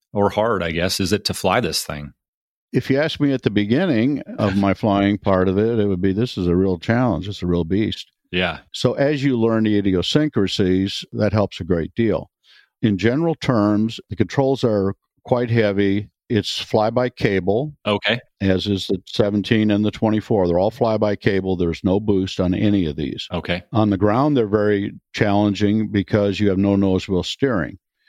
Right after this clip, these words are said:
Speaker 2: You learn how to use the brakes and differential power. That works okay.
Speaker 1: All right.
Speaker 2: On takeoff, it's a bigger challenge 'cause you only have differential power.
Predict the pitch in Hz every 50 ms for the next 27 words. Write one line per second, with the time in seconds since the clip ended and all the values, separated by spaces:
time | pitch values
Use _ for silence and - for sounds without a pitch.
0 | - - _ _ _ _ _ _ _ - - 120 110 123 120 110 110 117 123 131
1 | 135 131 120 107 98 98 104 127 123 113 - _ _ _ - 113 107 98 98 101
2 | 101 98 98 92 - 98 85 87 95 95 92 90 87 - - - 90 85 90 85
3 | - - 92 87 - - 87 - - 85 80 80 85 92 107 127 131 - _ _
4 | _ - 95 95 117 110 101 98 - - - - 92 90 85 - - 87 78 80
5 | 85 - - _ _ _ _ - 90 85 92 - - - _ _ - 95 92 92
6 | - - 139 135 139 - 131 107 95 92 101 123 - - 104 95 - - 92 87
7 | 95 95 85 92 87 - - - 90 82 82 85 87 - - - - 92 85 80
8 | 92 90 87 - - 113 123 143 139 123 104 87 87 98 87 80 82 92 85 -
9 | - 87 82 78 - - 78 69 - 76 69 67 69 73 82 95 98